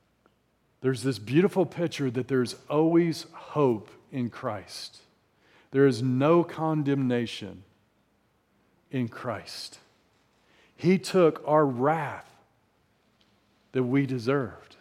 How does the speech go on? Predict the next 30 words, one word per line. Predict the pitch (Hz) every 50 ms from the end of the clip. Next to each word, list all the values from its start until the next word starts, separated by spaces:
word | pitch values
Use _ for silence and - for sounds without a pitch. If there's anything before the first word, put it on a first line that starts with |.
| _ _ _ _ _ _ _ _ _ _ _ _ _ _ _ _ _ _ _ _ _ _ _ _ _ _ _ _ _
How | 156 190
many | 214 220 208 190
of | 170 160
you | 170 170 165 160
are | 147 127
condemning | - - 139 131 117 135 147 160 160 143 127 123 110
people | - 131 139 139 143 135 123 117 110
for | - - 123
their | 117 117 117 117
actions | 127 147 160 151 - - 120 104 104 98 92 - - - - - _ _ _
that | - 123
you | 120 117 113
see | 110 - 139 127 123
around | 123 123 135 143 147 135 101
you? | 98 90 92 - _ _ _ _ _ _ _ _ _ _ _ _ _ _ -
It's | - -
really | 185 233 226 180 143 147
easy | 175 202 175 170 147
to | 131 117
get | 127 147 151
in | 127 127
that | 120 113 101
mode, | 110 127 151 190 175 127 104 101 101 95 -
right? | - 98 107 123 160 190 202 196 - - - _ _ _ _ _ _ _ _ _ _ _ _ _ _ _ _ _ _ _ _ _ _ _ -
Because | 135 131 - 165 165 147 123
it's | 143 139 120 - - - - - 151
so | - - - 190 208 214 208
personal | - - - - 160 180 180 - - 175 165 139 131 127
and | 117 110 104 -
so | - - - 180 185 202 208 202 190 180 165 135 110